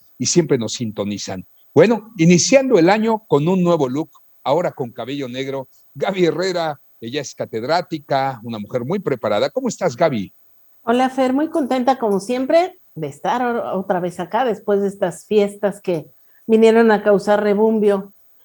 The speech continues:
Speaker 2: y que, bueno, pues, a consecuencia creo que nos hemos ten-, de ten-, de cuidar más, nos debemos de cuidar un poquito más,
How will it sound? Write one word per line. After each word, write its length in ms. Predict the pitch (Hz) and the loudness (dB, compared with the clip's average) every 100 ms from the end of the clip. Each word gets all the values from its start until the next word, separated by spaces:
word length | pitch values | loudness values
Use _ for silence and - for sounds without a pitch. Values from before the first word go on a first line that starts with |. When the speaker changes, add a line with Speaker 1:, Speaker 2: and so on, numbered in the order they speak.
| _ _ | _ _
Speaker 2:
y 400 | 233 240 233 240 240 | -4 0 0 -2 -2
que, 80 | |
bueno, 340 | 208 208 240 320 | -2 0 -2 -4
pues, 300 | 262 - - | -6 -8 -4
a 140 | 214 | -2
consecuencia 680 | 220 208 208 220 220 220 247 | 0 0 -2 -2 -2 -2 -2
creo 220 | 220 220 | -2 -2
que 100 | 214 | -2
nos 260 | 233 180 - | -2 -4 -2
hemos 420 | 208 214 214 - | 0 0 -2 -6
ten-, 280 | 190 185 180 | -2 -2 -2
de 200 | 165 170 | -4 -4
ten-, 280 | 170 180 165 | 0 0 0
de 160 | 160 156 | -4 -2
cuidar 400 | 175 185 311 262 | 0 2 2 2
más, 340 | 202 - - - | 0 -4 -14 -12
nos 180 | 151 | -10
debemos 560 | 151 151 240 330 233 160 | -6 0 2 2 0 -4
de 100 | 165 | -8
cuidar 280 | 165 165 170 | -6 -6 -4
un 100 | 175 | -6
poquito 340 | 175 190 220 | -6 -4 -2
más, 260 | 240 269 | -2 -4